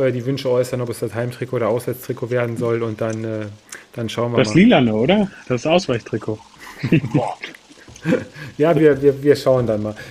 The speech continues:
Speaker 1: Ja, und, ähm, wer steigt direkt ab?
Speaker 2: Ui.
Speaker 1: Ja, Sven, du kannst jetzt nichts Falsches sagen eigentlich.
Speaker 2: Ah,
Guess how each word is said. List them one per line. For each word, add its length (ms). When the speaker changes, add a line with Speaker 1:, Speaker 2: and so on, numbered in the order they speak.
Speaker 1:
Ja, 100
und, 340
ähm, 460
wer 160
steigt 240
direkt 200
ab? 220
Speaker 2:
Ui. 260
Speaker 1:
Ja, 140
Sven, 160
du 80
kannst 200
jetzt 120
nichts 160
Falsches 340
sagen 240
eigentlich. 380
Speaker 2:
Ah, 360